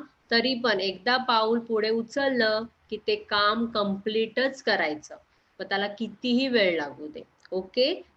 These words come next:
घाबरायचं नाही. पण आता इथे मंकी बरं बघा कसा मध्येच घाबरला आणि बोलतो, "I am going back. I can't cross the river. I am very afraid. This water is very deep. No,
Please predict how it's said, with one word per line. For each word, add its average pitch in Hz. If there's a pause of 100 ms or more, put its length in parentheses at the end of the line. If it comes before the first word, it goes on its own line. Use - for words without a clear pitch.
घाबरायचं 190 (340)
नाही. 214 (240)
पण 220
आता 220
इथे 233
मंकी 220
बरं 247 (220)
बघा 233
कसा 269
मध्येच 226
घाबरला 208 (300)
आणि 202
बोलतो, 214
"I 165
am 302
going 302
back. 190 (440)
I 180 (180)
can't 320 (120)
cross 220
the 208
river. 165 (600)
I 147
am 254
very 254
afraid. 208 (220)
This 190
water 165
is 240 (120)
very 226
deep. 269 (720)
No, 196